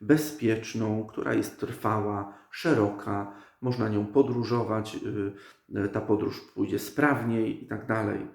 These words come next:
Więc gdybyśmy chcieli dzisiaj używać naszego języka współczesnego, moglibyśmy powiedzieć: „Zbudujcie autostradę Panu Bogu.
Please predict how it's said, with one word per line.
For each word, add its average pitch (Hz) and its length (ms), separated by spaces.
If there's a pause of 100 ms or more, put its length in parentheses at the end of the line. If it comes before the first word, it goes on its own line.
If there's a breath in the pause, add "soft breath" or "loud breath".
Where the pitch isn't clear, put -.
(460 loud breath)
Więc 117 500 (260)
gdybyśmy 123 460
chcieli 135 360
dzisiaj 110 600 (100)
używać 120 960 (300 soft breath)
naszego 123 480
języka 110 500
współczesnego, 120 960
moglibyśmy 135 580
powiedzieć: 127 680 (1300 loud breath)
„Zbudujcie 117 880
autostradę 127 880
Panu 101 340
Bogu. - 560